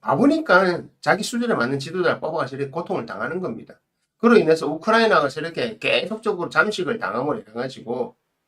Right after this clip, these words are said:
전 세계가 지금 골치 아프잖아요. 왜 골치 아프냐? 러시아, 러시아 경제가 무너진 것만 문제가 아니고요. 우크라이나 경제가 무너짐으로 인해서 우크라이나는 전 세계 직접적인 타격을 주는 데거든요.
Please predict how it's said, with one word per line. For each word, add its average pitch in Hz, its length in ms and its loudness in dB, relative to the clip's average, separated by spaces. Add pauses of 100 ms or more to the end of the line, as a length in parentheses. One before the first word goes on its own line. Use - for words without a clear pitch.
(600)
전 254 240 6
세계가 196 360 0
지금 147 160 -8
골치 143 180 -4
아프잖아요. - 420 -12 (880)
왜 131 120 2
골치 208 260 4
아프냐? 120 360 -4
러시아, 143 760 2 (380)
러시아 143 480 4
경제가 117 460 0
무너진 117 500 2
것만 113 460 -6
문제가 101 360 -6
아니고요. 95 400 -8 (180)
우크라이나 240 680 2
경제가 151 420 -4
무너짐으로 104 560 -4
인해서 95 380 -10 (240)
우크라이나는 214 640 2
전 214 260 2
세계 123 300 -4
직접적인 185 680 -6
타격을 240 400 -4
주는 - 300 -6
데거든요. - 460 -18